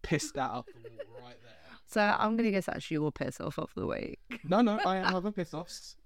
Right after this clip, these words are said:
Speaker 1: That's a collective me and Scott piss off.
Speaker 2: See, I don't think this is fair because you guys are blokes. You're not gonna understand the pain for a woman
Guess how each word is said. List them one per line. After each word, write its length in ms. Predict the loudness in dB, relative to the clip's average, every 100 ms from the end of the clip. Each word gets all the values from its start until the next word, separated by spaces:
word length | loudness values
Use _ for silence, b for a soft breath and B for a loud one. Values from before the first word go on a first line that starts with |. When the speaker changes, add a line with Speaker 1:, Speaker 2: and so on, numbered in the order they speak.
| -20 -20 -16 0
Speaker 1:
That's 260 | 0 4
a 100 | 2
collective 600 | 2 4 4 2 -2 -2
me 160 | 2 2
and 120 | 2
Scott 260 | 2 2 2
piss 160 | 0 -4
off. 140 | 0
Speaker 2:
See, 180 | 4 4 6
I 180 | 4 6
don't 220 | 4 4
think 200 | 4 4
this 160 | 4 0
is 140 | 0
fair 280 | 6 6 6
because 380 | -2 -2 0 0
you 80 |
guys 260 | 2 2 2
are 60 | -2
blokes. 500 | 2 4 2 -6 -20 -4
You're 100 | 4
not 200 | 6 6
gonna 220 | 4 2 2 4
understand 840 | 4 4 0 0 2 4 4 0
the 80 | -4
pain 680 | -4 2 2 2 -2 -4 -8 -14
for 260 | -4 2 2
a 60 |
woman 480 | 4 2 2 -2 -2